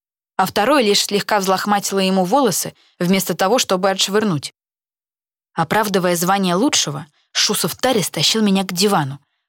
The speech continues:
параллельно парируя мои заклинания, а некоторые расплетая еще до того, как я окончательно их сформировала. «Сводишь с ума. Каждый раз с самой первой встречи.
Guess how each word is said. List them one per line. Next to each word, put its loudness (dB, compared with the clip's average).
параллельно 0
парируя 0
мои 0
заклинания, -2
а -2
некоторые -2
расплетая 0
еще 0
до 0
того, -2
как -4
я -2
окончательно -2
их -2
сформировала. -2
«Сводишь 0
с -4
ума. 0
Каждый 0
раз 0
с -2
самой 2
первой 0
встречи. -2